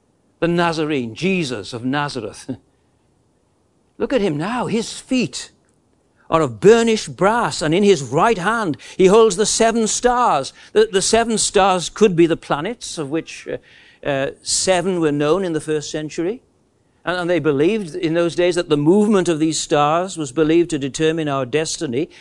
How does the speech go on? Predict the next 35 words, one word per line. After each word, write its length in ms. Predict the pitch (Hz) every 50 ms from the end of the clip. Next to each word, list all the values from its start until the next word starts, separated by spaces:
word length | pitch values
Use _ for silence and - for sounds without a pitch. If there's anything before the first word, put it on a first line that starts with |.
| - - - - _
But 120 | - 214
it's 160 | 208 214 - -
Jesus 540 | 123 127 214 269 285 302 254 294 269 208
who 140 | 190 214 202
holds 280 | 196 208 202 196 175 147
the 100 | 175 170
stars 440 | - - 196 185 175 165 160 156 151
in 80 | 151
his 160 | 151 147 127
right 240 | 143 151 143 143 135
hand. 480 | 117 139 131 117 98 90 82 _ - - _ _ _ _ _ _ _ _ _ _ _ 679 679 _ _ _ _ _ _ _ _ _ _ _ _ _ _ _ _ _
The 80 | -
stars 480 | - - - 202 196 233 294 320 311 220
don't 260 | 170 202 165 151 147
control 500 | - 151 139 127 - - 135 101 104 127
us. 160 | 190 277 -
Even 240 | - 220 214 226 190
today, 360 | - 240 185 - 170 339 302
people 180 | 269 170 147 139
still 200 | - - 156 135
read 200 | 123 131 135 135
their 160 | 127 127 120 -
horoscopes, 720 | - - _ - 170 180 170 - - - 147 120 107 -
don't 220 | - 165 170 -
they? 220 | 175 214 262 277 - _ _ _ _ - - _ -
<laughs> 80 | - 147 - _ _ _
But 100 | 262 262
the 60 | 254
stars 580 | 220 - - - 202 202 233 269 294 302 262 208
don't 280 | 160 175 131 185 165 -
control 520 | - 151 139 131 - - 123 95 104 131
us. 300 | 196 262 262 - - - - - - - -
Christ 540 | _ - - 247 269 302 311 - - - -
controls 480 | - 214 202 - 220 226 233 233 220 175
them, 560 | 202 202 220 208 214 208 254 175 127 107